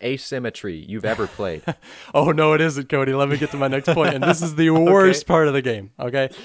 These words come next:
Speaker 2: So everyone has
Speaker 1: All right.
Speaker 2: a deck of one to seven, but then there's the Sicilian deck, okay? Now, the Sicilian deck is a deck of cards numbered one through nine, and everybody's dealt one of these cards randomly.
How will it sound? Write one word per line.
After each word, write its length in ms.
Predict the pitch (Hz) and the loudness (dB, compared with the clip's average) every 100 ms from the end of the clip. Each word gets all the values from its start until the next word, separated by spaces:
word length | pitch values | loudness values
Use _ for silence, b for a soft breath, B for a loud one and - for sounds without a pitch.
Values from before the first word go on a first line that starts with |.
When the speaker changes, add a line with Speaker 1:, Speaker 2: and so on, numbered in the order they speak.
| - | -12
Speaker 2:
So 100 | - | -6
everyone 320 | 135 160 208 | -2 0 0
has 120 | 175 120 | 2 0
Speaker 1:
All 40 | |
right. 80 | 139 | 0
Speaker 2:
a 20 | |
deck 280 | 151 135 - | 0 -2 -4
of 80 | 113 | -6
one 160 | 131 | -6
to 40 | 143 | -6
seven, 340 | - 113 101 | -6 -6 -8
but 200 | 107 107 | -10 -6
then 300 | 156 139 101 _ | -4 -6 -8 _
there's 180 | - 113 | -12 -10
the 120 | - | -12
Sicilian 760 | 117 - 123 - 123 143 104 98 | -14 -14 -14 -10 -8 -6 -8 -12
deck, 340 | - 71 _ _ - | -16 -18 _ _ -12
okay? 360 | 107 120 131 156 B | -10 -8 -8 -10 B
Now, 100 | - | -10
the 140 | 107 - | -10 -10
Sicilian 760 | - - - 240 339 180 104 | -12 -14 -12 -10 -8 -8 -8
deck 320 | 98 95 120 b b b b | -10 -12 -14 b b b b
is 160 | 120 | -12
a 60 | 117 | -10
deck 340 | 113 139 160 | -8 -8 -10
of 120 | 170 - | -14 -10
cards 280 | 127 113 | -8 -8
numbered 300 | 117 110 110 | -10 -12 -12
one 120 | 107 113 | -12 -12
through 160 | 190 | -10
nine, 360 | 160 98 113 165 _ _ b b b | -8 -8 -10 -18 _ _ b b b
and 140 | - 117 | -12 -10
everybody's 500 | 127 165 160 156 113 | -8 -6 -6 -6 -8
dealt 400 | 107 123 120 - | -6 -4 -6 -8
one 140 | 123 | -8
of 100 | 120 | -8
these 160 | 120 107 | -10 -12
cards 260 | 120 107 | -10 -10
randomly. 600 | 104 110 110 107 95 - | -8 -8 -8 -12 -16 -20